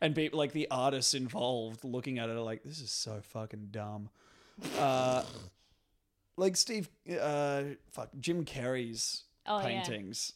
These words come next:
Speaker 2: Yeah.
Speaker 1: are dog shit.
Speaker 2: Yeah.
Speaker 1: Yeah.
Speaker 2: What are they of? What does he paint?
Speaker 1: Um,
Speaker 2: The Mask over and over.
Speaker 1: <laughs> He's,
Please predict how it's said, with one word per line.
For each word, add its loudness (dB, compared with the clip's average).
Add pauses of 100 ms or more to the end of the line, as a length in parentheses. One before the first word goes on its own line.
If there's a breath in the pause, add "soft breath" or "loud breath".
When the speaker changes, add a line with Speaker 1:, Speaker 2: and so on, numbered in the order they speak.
Speaker 2:
Yeah. -4
Speaker 1:
are 0 (560)
dog -2
shit. -6 (220)
Speaker 2:
Yeah. -2 (280)
Speaker 1:
Yeah. 0 (720)
Speaker 2:
What -2
are -4
they 0
of? -2
What -6
does -4
he -6 (180)
paint? -12 (500)
Speaker 1:
Um, -2 (1000)
Speaker 2:
The -4
Mask -4
over -6
and -10
over. -4 (160)
Speaker 1:
<laughs> -8
He's, -4